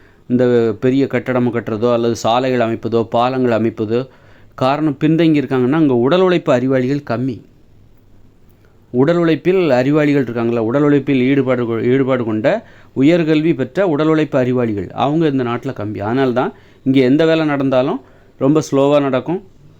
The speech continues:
அஹ், அவ்வளோ சீக்கிரமா நடக்காது, ரொம்ப கஷ்டப்படுவாங்க. அதை செய்-, திறம்பட அதை செய்து முடிக்க முடியாது, துல்லியமா திறம்பட செய்து முடிக்க முடியாது இந்த அளவுக்கு. ஆனா வெளிநாட்டுல பார்த்தீங்கன்னா, அவங்க ரொம்ப தெளிவா திட்டமிட்டு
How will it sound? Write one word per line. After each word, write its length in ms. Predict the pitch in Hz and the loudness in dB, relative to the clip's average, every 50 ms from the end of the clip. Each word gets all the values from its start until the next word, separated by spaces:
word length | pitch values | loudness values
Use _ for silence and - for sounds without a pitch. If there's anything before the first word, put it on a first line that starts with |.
| - _ _ _ _ - | -20 _ _ _ _ -4
அஹ், 260 | 127 127 127 127 123 123 | 0 2 4 4 4 2
அவ்வளோ 200 | 123 127 131 127 | 2 0 -2 -2
சீக்கிரமா 400 | 127 - 143 143 151 139 139 139 | -2 -4 -6 -4 -2 -2 0 0
நடக்காது, 460 | 123 117 120 - 135 131 123 139 190 - - _ _ _ _ - _ - - | 0 -2 -4 -4 -6 -6 -6 -6 -8 -10 -14 _ _ _ _ -20 _ -18 -6
ரொம்ப 220 | - 123 135 147 139 | -2 0 2 2 2
கஷ்டப்படுவாங்க. 800 | - 127 117 - - 143 123 127 127 127 123 123 131 - 185 - - - | 0 -2 -6 -2 -4 -2 0 0 2 2 2 0 0 -4 -6 -10 -14 -6
அதை 220 | - 120 120 123 | -4 -2 -2 -2
செய்-, 300 | 120 - 131 123 120 120 | -2 0 2 2 2 0
திறம்பட 400 | - - 165 165 170 160 165 165 160 | 0 -2 -2 -2 -2 -2 -2 0 0
அதை 120 | 156 139 | 0 -2
செய்து 280 | 120 127 139 139 139 143 | -2 0 0 2 2 2
முடிக்க 240 | 143 127 127 - 131 | 0 0 0 0 0
முடியாது, 400 | 131 127 127 123 127 139 151 - - | 2 2 2 0 0 -2 -6 -4 -2
துல்லியமா 460 | 147 147 143 143 139 131 135 143 147 | 0 2 2 2 2 2 0 0 -2
திறம்பட 380 | - - 135 143 143 139 135 151 | -2 -2 0 0 0 0 0 -2
செய்து 280 | 147 - 127 123 127 120 | -2 -4 -2 -2 -2 -2
முடிக்க 260 | 113 107 95 - 107 | -2 -4 -4 -4 -6
முடியாது 300 | 101 95 92 85 76 - - - - - - - - - - - - - - - - - - - | -4 -4 -4 -6 -6 -10 -16 -20 -20 -20 -20 -20 -20 -20 -20 -20 -20 -20 -20 -20 -20 -20 -12 -6
இந்த 160 | - 113 117 | -2 0 2
அளவுக்கு. 260 | 127 143 151 156 147 123 | 4 2 2 2 2 0
ஆனா 220 | 127 156 185 190 | 2 2 2 2
வெளிநாட்டுல 520 | 165 143 143 156 170 170 170 156 156 156 | 2 2 2 2 2 2 0 0 -2 -2
பார்த்தீங்கன்னா, 440 | 139 143 139 135 143 143 151 196 233 220 | 0 0 0 0 0 0 0 0 -2 -2
அவங்க 180 | 185 135 127 117 | -2 0 0 2
ரொம்ப 340 | 113 127 151 175 185 170 - - | 2 2 0 0 -2 -2 0 0
தெளிவா 480 | 151 151 160 165 170 165 175 185 190 190 | 0 2 4 2 2 4 2 0 0 -2
திட்டமிட்டு 520 | - 143 - - 147 147 147 143 160 | -6 -10 -6 -2 -2 0 0 -2 -4